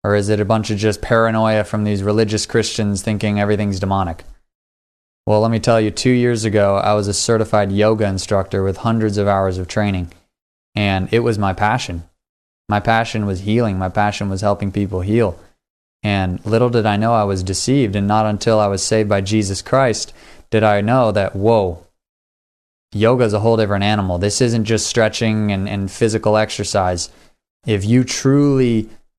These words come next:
follow yoga, the spiritual path of yoga,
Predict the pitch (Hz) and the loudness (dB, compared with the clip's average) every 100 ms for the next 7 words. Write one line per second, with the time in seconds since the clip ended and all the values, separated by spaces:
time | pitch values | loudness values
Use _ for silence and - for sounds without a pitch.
0 | _ _ _ _ _ - - 123 127 123 | _ _ _ _ _ -6 0 2 2 2
1 | 110 104 113 131 110 95 98 95 - - | 0 2 2 2 0 0 -2 -2 -4 0
2 | 127 127 123 113 117 113 110 104 101 113 | 2 2 2 0 0 0 0 -2 2 2
3 | 123 101 90 | 2 0 -2